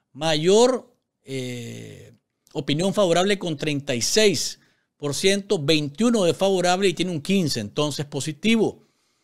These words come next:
Le sigue el Vetusto Ortega con treinta y cinco favorable, cuarenta y nueve desfavorable para un índice de menos catorce. Eh, la Cinco Bollos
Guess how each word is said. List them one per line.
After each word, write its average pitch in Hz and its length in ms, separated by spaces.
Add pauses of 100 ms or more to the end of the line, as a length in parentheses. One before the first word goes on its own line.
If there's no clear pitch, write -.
(340)
Le 170 160
sigue 226 380
el 196 80
Vetusto 165 460
Ortega 202 460
con 175 200
treinta 147 340
y 131 100
cinco 202 600
favorable, 185 720
cuarenta 208 800
y 196 80
nueve 214 400
desfavorable 175 800 (420)
para 143 180
un 170 120
índice 185 300
de 170 120
menos 185 280
catorce. 202 680 (920)
Eh, 107 640
la 139 140
Cinco 240 340
Bollos 208 760